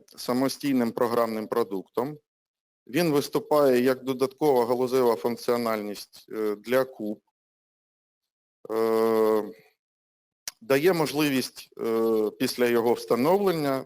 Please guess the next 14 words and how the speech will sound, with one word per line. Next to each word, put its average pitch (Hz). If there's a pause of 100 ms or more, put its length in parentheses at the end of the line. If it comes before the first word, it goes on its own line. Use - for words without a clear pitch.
та 127
об'єднання 120
з -
куб, 202 (640)
е, 117
вести, 123
е, 123 (640)
весь 120
облік 156
в 120
одній 120
програмі. 110 (920)
Тобто 156
продукт, 151